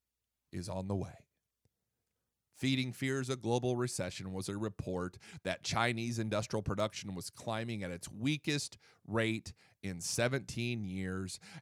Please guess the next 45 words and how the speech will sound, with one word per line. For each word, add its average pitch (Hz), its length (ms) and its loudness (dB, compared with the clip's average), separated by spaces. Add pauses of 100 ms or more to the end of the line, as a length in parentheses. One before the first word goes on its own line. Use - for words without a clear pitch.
and 95 300 -2
Germany's 143 760 4
economy, 104 600 0
Europe's 101 380 0
strongest, 107 560 2
was 92 140 -4 (120)
actually 101 520 -2
shrinking. 90 460 -8 (220)
Now, 143 120 6
I - 20 10
want 180 160 4
you 165 80 2
to 143 60 -2
think 123 120 -4
about 104 180 -2
that 90 180 -2
for 95 100 -2
a 98 60 -4
second. 95 280 -4
You 147 60 -4
know 151 100 6
why 147 100 6
that's 95 160 -2
happening? 98 480 -2 (420)
Because 139 260 4
America 127 400 2
is 110 100 2
becoming 110 600 -2
amazing 107 500 -2 (320)
again. 98 340 -2 (800)
I 120 40 -4
want 147 200 0
you 151 60 0
to 127 60 6
think 120 260 -2
about 92 260 -4
this 90 160 -6
for 87 240 -8
a 87 60 -8
second, - 380 -8 (240)
because - 300 -2 (140)
what 143 180 4
happened 123 320 4
to 98 120 0
us? - 440 -2